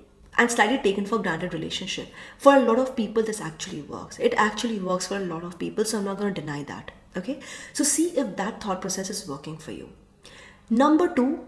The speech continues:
you can look at it in this way, that, uh, okay, I have my own life, uh, she has her own life, we shouldn't be interfering into each other's lives. Uh, she needs to figure out her own stuff, I need to figure out my own stuff. Okay, that's another point of view which works for a lot of people.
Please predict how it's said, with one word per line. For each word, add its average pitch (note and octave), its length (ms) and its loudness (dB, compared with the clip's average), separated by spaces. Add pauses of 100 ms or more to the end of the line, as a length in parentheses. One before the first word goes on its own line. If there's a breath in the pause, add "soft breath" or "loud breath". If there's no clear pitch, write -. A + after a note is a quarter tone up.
you G#3 140 0
can G#3+ 180 0
look G3+ 160 2
at G#3 80 0
it G#3 80 0
in G#3 140 0
this - 260 -4
way, A3+ 220 -6 (440 loud breath)
that, G#3+ 480 2
uh, G#3 360 4 (200)
okay, B3+ 400 2
I G#3 100 0
have G#3+ 220 -2
my G#3+ 140 -2
own G3 260 -4
life, G#3+ 540 -6
uh, F#3 220 -2
she G#3 180 -2
has G3 220 -4
her F#3+ 120 -4
own F3+ 240 -4
life, G3+ 360 -6
we G#3 80 -2
shouldn't G#3 440 0
be G#3+ 200 -2
interfering F#3 580 -4
into F3+ 180 -6
each E3 160 -8
other's E3 300 -6
lives. F3+ 400 -6 (460 loud breath)
Uh, G#3 120 4
she C4 200 4
needs B3 180 6
to C4+ 80 0
figure G3+ 320 0
out F#3+ 140 0
her G3 80 -2
own F#3+ 180 -2
stuff, B3 340 -2
I F3 60 0
need F3 120 -2
to F#3+ 40 -4
figure F3 240 -6
out - 160 -8
my - 80 -8
own F3+ 160 -10
stuff. - 400 -10 (260)
Okay, A#3 280 -2
that's G#3+ 180 0
another G#3 220 -2
point F3+ 260 -8
of F#3 120 -6
view C#4+ 260 -4
which G#3+ 240 -4
works G3 180 0
for B3 120 -2
a - 20 -2
lot F#3+ 140 -6
of F3 140 -10
people. - 300 -12